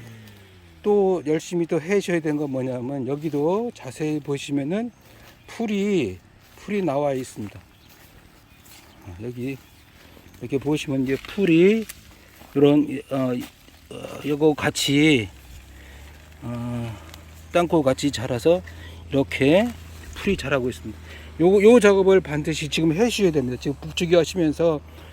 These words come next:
이걸 빼주시면은 나중에 경쟁력도 잃어버리고 나중에 수확도 없고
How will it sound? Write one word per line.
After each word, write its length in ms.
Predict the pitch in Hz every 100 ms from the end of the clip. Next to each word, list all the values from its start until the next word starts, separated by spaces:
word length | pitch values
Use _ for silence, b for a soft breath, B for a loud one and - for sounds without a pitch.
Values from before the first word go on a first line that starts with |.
| B
이걸 240 | 160 165 175
빼주시면은 960 | 214 208 208 202 180 180 202 175 123 B B B B B -
나중에 340 | 170 175 180 175
경쟁력도 680 | 147 165 180 170 147 -
잃어버리고 720 | 156 151 156 147 139 143 180 190
나중에 400 | 156 135 147 147
수확도 500 | - 196 - - 165
없고 500 | 135 - 185 196